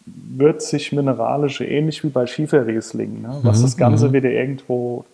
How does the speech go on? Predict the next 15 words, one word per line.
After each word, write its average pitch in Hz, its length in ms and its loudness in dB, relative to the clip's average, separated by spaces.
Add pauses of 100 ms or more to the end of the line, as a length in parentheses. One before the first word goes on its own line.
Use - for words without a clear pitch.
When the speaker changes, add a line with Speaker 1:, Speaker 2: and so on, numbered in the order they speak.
(340)
Speaker 1:
schlanker 135 520 0
macht, 110 360 -6
Speaker 2:
Mhm. 120 100 6
Speaker 1:
ne? 143 180 2 (760)
Äh, - 20 -8 (140)
das 113 220 -6
macht 127 240 -4
so 131 100 -4
ein 120 80 0
bisschen 127 260 -4
die 123 120 -2
Weine 120 240 -6
vom 123 160 -8
Scharlachberg 123 560 -4
aus. - 260 -18